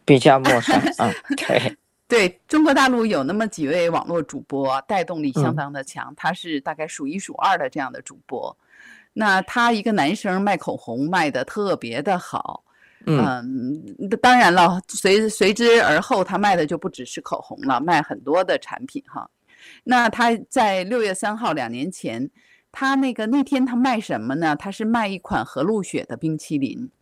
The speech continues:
Speaker 1: 嗯。
Speaker 2: 那这个冰淇淋的话呢，他做的冰淇淋的造型就是一个小坦克车。
Speaker 1: 哦。
Speaker 2: 哎，然后就拿着盘子啊，在那儿讲卖冰淇淋，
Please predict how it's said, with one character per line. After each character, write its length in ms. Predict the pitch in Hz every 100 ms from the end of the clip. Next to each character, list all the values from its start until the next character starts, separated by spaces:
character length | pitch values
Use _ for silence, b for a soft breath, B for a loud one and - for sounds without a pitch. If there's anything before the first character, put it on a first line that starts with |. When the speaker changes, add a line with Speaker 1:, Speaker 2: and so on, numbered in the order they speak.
| _ b b b
Speaker 1:
嗯。 180 | 170 160
Speaker 2:
那 220 | 269 262 - _ _
这 100 | 359
个 80 | 320
冰 160 | 320
淇 200 | 370 381
淋 260 | 359 160 202
的 100 | 254
话 240 | 262 269
呢， 200 | 208 185 185 _ _ -
他 160 | - 311
做 240 | - 339
的 80 | 226
冰 180 | 262 277
淇 140 | 302
淋 160 | 214 202
的 80 |
造 240 | 226 320 233
型 220 | - 185
就 100 | 226
是 140 | 226
一 80 | 208
个 100 | 220
小 160 | 247 233
坦 220 | - -
克 200 | - 190
车。 440 | 170 - 190 190 - _ _ _ _ _
Speaker 1:
哦。 400 | 180 156 104 - _ _ _
Speaker 2:
哎， 200 | - 269 202 139
然 160 | 151 196
后 180 | 247
就 140 | 226 214
拿 180 | 180 185
着 120 | 233
盘 340 | - 175 151
子 140 | 202 240
啊， 180 | 208
在 140 | 196 226
那 80 | 214
儿 60 |
讲 360 | 214 202 151 139
卖 260 | 175 220 185
冰 180 | 190 226
淇 160 | 269
淋， 400 | 254 202 156 208